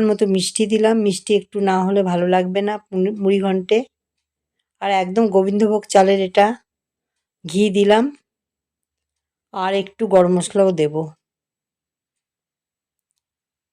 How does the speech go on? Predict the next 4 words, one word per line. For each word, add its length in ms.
খুব 300
সুন্দর 440
খেতে 300
হয়। 300